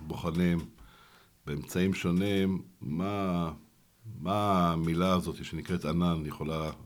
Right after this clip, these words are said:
אה, לשרת, אה, אותנו בישראל, הכוונה לממשלת ישראל. אה,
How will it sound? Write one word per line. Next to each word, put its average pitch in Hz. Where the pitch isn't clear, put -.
אה, 71
לשרת, 78
אה, 71
אותנו 78
בישראל, 71
הכוונה 76
לממשלת 76
ישראל. 107
אה, -